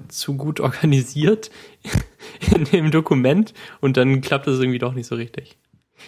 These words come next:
Aber das fand ich auch interessant und es wurden, glaub ich, viele gute Dinge gesagt, aber irgendwie in einer merkwürdigen Reihenfolge und irgendwie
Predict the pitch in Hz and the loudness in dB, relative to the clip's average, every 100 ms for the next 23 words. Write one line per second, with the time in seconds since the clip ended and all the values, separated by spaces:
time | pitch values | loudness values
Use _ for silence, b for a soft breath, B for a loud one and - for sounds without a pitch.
0 | B 139 143 135 127 135 - - 156 151 | B 0 4 4 0 -6 -8 -6 -2 -2
1 | 151 143 151 - 139 - - 127 131 - | 0 0 0 -2 -6 -6 -4 -4 -4 -10
2 | - 127 127 - _ _ _ _ 143 139 | -4 -2 -2 -8 _ _ _ _ -4 -2
3 | - - - 139 135 135 - 147 135 139 | -6 -8 2 4 4 2 -2 0 0 0
4 | 139 143 151 143 127 127 143 127 123 123 | 0 2 2 2 2 2 0 -4 0 2
5 | 123 123 120 120 123 120 120 120 120 - | 2 -2 -2 -2 0 0 0 0 -4 -4
6 | 123 120 120 - 120 - 123 123 120 123 | -4 -4 -6 -4 -6 0 0 2 -2 -2
7 | 127 120 120 113 | -4 -4 -4 -6